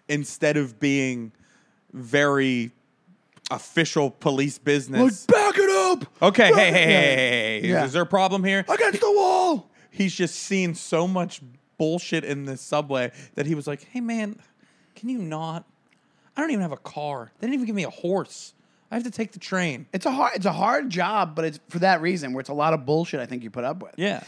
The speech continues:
Speaker 2: That's why, like, uh,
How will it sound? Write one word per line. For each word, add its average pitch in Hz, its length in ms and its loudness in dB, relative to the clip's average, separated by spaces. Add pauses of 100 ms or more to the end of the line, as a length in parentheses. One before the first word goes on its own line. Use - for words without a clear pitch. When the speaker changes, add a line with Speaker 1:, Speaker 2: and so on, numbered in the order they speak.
(100)
Speaker 2:
That's 247 240 2
why, 180 640 2 (580)
like, 160 320 -2 (320)
uh, 143 500 2